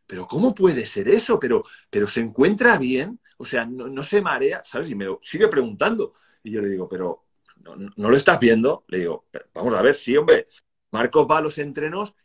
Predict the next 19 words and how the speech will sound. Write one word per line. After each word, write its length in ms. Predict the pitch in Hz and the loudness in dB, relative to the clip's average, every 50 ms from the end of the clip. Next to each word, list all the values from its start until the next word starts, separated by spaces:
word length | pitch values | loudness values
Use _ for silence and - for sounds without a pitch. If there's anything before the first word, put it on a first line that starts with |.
| _ | _
y 120 | - 117 101 | -16 -14 -8
tiene 220 | 113 120 139 160 | -8 -6 -6 -4
que 140 | 156 180 175 | -4 -6 -8
plegar 300 | - 120 117 107 117 143 | -6 -6 -6 -6 -4 -4
a 60 | 185 | -4
medio 220 | 190 175 147 120 101 | -4 -4 -4 -6 -6
entreno. 520 | 92 90 - 117 160 214 214 147 - _ _ _ _ _ | -6 -8 -6 -6 -6 -6 -6 -10 -12 _ _ _ _ _
Está 260 | _ 98 - - 110 - | _ -20 -12 -10 -10 -4
fatal 340 | - 143 139 - 123 165 165 | -2 -4 -2 0 -2 -4 -2
físicamente, 680 | - 185 - - - - 98 98 113 139 185 180 190 120 | -4 -10 -10 -8 -8 -8 -8 -6 -6 -6 -2 -2 -2 -2
¿no? 220 | 107 104 107 - _ _ | -2 -10 -12 -12 _ _
<laughs> 100 | _ - | _ -4
¿No 80 | 151 147 | -2 -2
estás 220 | 139 - 185 - | 0 0 0 2
viendo 300 | - 190 190 175 185 196 | 2 2 2 4 4 2
que 100 | 196 185 | 2 2
va 140 | 175 165 160 | -2 -2 -2
muy 160 | 147 135 120 | -2 -2 -4
mal?". 260 | 104 104 120 170 - | -2 -4 -4 -4 -6